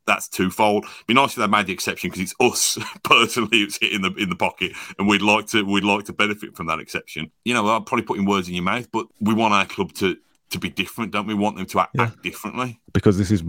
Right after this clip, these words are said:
Speaker 2: probably a little bit more of a serious show than we normally would do. I have made notes, so I am gonna refer to things I've already kind of pre-written. Not that I've got a script kind of thing, but I wanted to get my thoughts down before I kind of came on here and waffle, and I am gonna waffle through, and this probably s-, will sound like a bit of a rant, but I would like to think that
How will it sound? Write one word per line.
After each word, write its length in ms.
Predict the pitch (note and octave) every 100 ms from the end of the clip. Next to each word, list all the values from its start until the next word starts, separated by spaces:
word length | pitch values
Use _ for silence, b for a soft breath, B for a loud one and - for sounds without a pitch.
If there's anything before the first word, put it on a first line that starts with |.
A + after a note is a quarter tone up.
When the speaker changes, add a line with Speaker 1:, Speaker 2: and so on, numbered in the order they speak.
| G2 -
Speaker 2:
probably 200 | G#2 F#2+
a 60 |
little 160 | G2 G#2
bit 80 | G2
more 200 | F#2+ F2+
of 60 |
a 60 | F#2
serious 400 | - F#2 F2+ F2
show 200 | G2+ F2+
than 100 | F2
we 80 | F2+
normally 280 | F2 F2+
would 140 | F2 F2+
do. 100 | F2+
I 60 |
have 160 | F2+ F#2
made 180 | F2+ E2
notes, 380 | F2+ E2+ - -
so 240 | F#2 F2
I 100 | F2+
am 80 | F#2
gonna 140 | F2+
refer 280 | F2+ - F2+
to 80 | -
things 200 | G2 F2+
I've 80 | F2+
already 240 | F2+ F2
kind 180 | F#2 F2+
of 180 | E2+ - _ -
pre-written. 760 | G2 F2+ E2+ F2+ - F2+ F2 -
Not 200 | A2 G2
that 100 | F#2+
I've 160 | F2+ F2
got 140 | F2+
a 20 |
script 360 | - - - -
kind 180 | G2 F2
of 60 |
thing, 200 | G2 F2+
but 140 | E2+ -
I 60 | A2+
wanted 220 | G2+ G2+
to 80 | -
get 140 | -
my 80 | G2
thoughts 340 | - G2 F2
down 300 | - F#2 F2+
before 240 | E2+ - F#2
I 20 |
kind 180 | F#2+ F2
of 60 |
came 160 | - F#2
on 80 | F2+
here 80 | E2+
and 100 | F2+
waffle, 280 | E2+ F2+
and 80 | F2+
I 60 | F#2
am 80 | F2+
gonna 120 | F2+
waffle 300 | F2 - E2+
through, 180 | - F2
and 80 |
this 100 | F2+
probably 220 | - G2+ F2
s-, 160 | -
will 160 | G2 F2+
sound 340 | - F#2 F#2+
like 140 | F#2 -
a 60 |
bit 100 | F#2
of 80 | F2+
a 80 | G2
rant, 340 | F#2+ G2+ G2+
but 160 | G2 F#2 -
I 120 | G#2
would 120 | G#2
like 120 | G#2+ G2+
to 60 |
think 280 | - G2+ F#2
that 160 | F#2